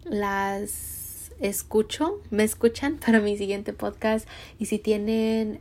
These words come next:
am, ideas de qué es lo que quieren escuchar, mándenme un mensajito.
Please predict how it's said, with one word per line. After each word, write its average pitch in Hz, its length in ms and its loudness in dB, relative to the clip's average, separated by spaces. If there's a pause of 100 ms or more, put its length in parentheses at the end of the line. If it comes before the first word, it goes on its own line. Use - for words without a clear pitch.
am, 190 360 -4
ideas 196 680 -2
de 208 120 0
qué 208 100 -4
es 208 40 2
lo 208 80 0
que 214 120 -6
quieren 208 200 0
escuchar, 269 340 -2 (400)
mándenme 208 420 -2
un 202 120 -6
mensajito. 208 720 -4